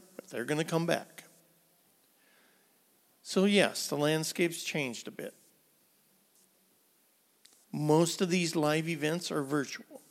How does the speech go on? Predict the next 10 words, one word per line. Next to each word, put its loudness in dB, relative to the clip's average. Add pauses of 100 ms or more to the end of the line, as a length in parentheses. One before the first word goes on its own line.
(1400)
but -2
there's 4
still 4
a 4
great 2
opportunity 0
to -16
connect -4
with -6
potential -4